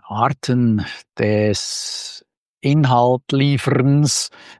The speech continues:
äh, äh, das dann benutzen. Man muss also nicht jedes Mal etwas ganz Neues erfinden. Es ist ja auch so, gerade in den sozialen Medien oder auch auf so einem Podcast, ältere Episoden werden selten angehört.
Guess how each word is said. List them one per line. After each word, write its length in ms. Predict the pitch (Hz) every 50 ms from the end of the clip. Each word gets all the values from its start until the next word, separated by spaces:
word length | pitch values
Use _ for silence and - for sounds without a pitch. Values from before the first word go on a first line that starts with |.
| _ - -
äh, 220 | - 127 120 120
äh, 800 | 107 - - - 104 - 104 98 - - - 104 101 92 90 92 92
das 300 | - - 92 95 - -
dann 160 | - 92 98
benutzen. 520 | 107 127 135 139 147 143 - - - - - _
Man 360 | - - - - - - _ -
muss 160 | - - -
also 180 | 101 98 110
nicht 240 | 98 104 120 - -
jedes 280 | 117 107 104 120 - -
Mal 240 | 117 104 104 113 110
etwas 240 | 95 - 98 -
ganz 260 | - 113 92 98 - -
Neues 400 | 104 98 98 104 120 135 127 127
erfinden. 560 | 127 120 - 127 120 131 123 117 117 113 104 _ - - - - _ _ _ _ _ _
Es 160 | - - - 151
ist 140 | 143 -
ja 180 | 127 123 - 110
auch 140 | 117 - -
so, 260 | - - 120 120 127
gerade 680 | - 117 104 90 92 98 110 139 151 135 156 147 156 147 _ _ _ _ _ _ _ _ _ _ _ -
in 240 | - 131 131 139
den 120 | 135 127 123
sozialen 560 | - 131 117 - - 135 117 117 120 120 123
Medien 360 | 123 117 120 123 117 123 113 110
oder 320 | 107 110 135 123 101 107
auch 100 | 123 -
auf 120 | 123 113
so 120 | - - 120
einem 160 | 110 113 110
Podcast, 680 | - - 104 101 - - - 90 90 95 - - - _ - - - - _ _ -
ältere 760 | - 143 170 180 143 - 156 143 143 139 135 131 110 107 117
Episoden 720 | - 147 135 - - 135 117 123 131 139 156 160 156 143 123
werden 280 | 131 123 127 117 117
selten 500 | 101 - 127 113 131 156 165 - - 151
angehört. 680 | 135 120 123 151 170 170 165 170 202 247 - - - _